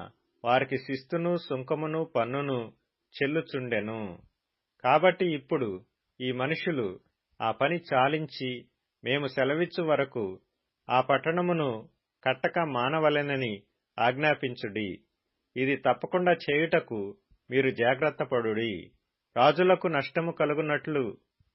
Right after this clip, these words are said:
ద్రోహము పెరగకుండా చూడుడి అని సెలవిచ్చెను. రాజైన అర్తహషస్త పంపించిన ఉత్తరము యొక్క ప్రతి రెహూమునకును షింషయికిని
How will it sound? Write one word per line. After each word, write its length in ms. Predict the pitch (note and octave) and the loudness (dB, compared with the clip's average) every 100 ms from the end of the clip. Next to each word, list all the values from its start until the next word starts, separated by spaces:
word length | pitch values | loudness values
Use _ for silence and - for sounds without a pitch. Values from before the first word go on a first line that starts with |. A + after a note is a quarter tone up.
| _ A2+ | _ 0
ద్రోహము 480 | C3 D#3+ F3+ F#3 | 6 6 4 0
పెరగకుండా 760 | F3 C#3+ C#3+ D#3 D#3 D3+ C#3 A#2 F#2+ - _ _ _ - | 0 0 2 0 0 0 4 4 2 -6 _ _ _ -8
చూడుడి 500 | D3 D3 C3 B2+ B2+ - - A#2 | -4 0 2 2 2 -2 -8 -6
అని 160 | D3 | -4
సెలవిచ్చెను. 800 | D#3+ C3 A#2+ A2 - A2+ F#2+ G#2+ F#2+ - _ _ _ _ A2 | -2 -2 -2 -4 -6 -8 -6 -8 -10 -16 _ _ _ _ -2
రాజైన 460 | B2 C3+ F3 F3 | 0 4 4 4
అర్తహషస్త 1000 | E3 A#2+ B2+ - F3 C#3+ D3+ E3 - E3 | 0 0 -2 2 2 2 0 -2 -2 -4
పంపించిన 680 | - C#3+ C#3 D3+ D3 C3 A2+ F2 - _ _ _ A#2 | -4 -4 -6 -10 -6 -6 -4 -6 -10 _ _ _ -10
ఉత్తరము 460 | A#2 D#3+ E3+ E3+ | -4 0 0 2
యొక్క 320 | E3 C#3+ - B2 G2 - _ _ _ - | 2 0 2 2 0 -4 _ _ _ 0
ప్రతి 340 | C#3 C#3 E3 A2 G2+ _ _ _ | 2 2 0 -2 -4 _ _ _
రెహూమునకును 760 | B2+ C3 F3+ F3+ E3+ D#3 D#3 D3 C#3 - _ _ | -2 0 0 2 2 0 -2 -2 -6 -10 _ _
షింషయికిని 840 | - D3 C#3+ - E3 D#3+ D#3+ C#3+ | -10 -8 -4 2 2 2 -2 -2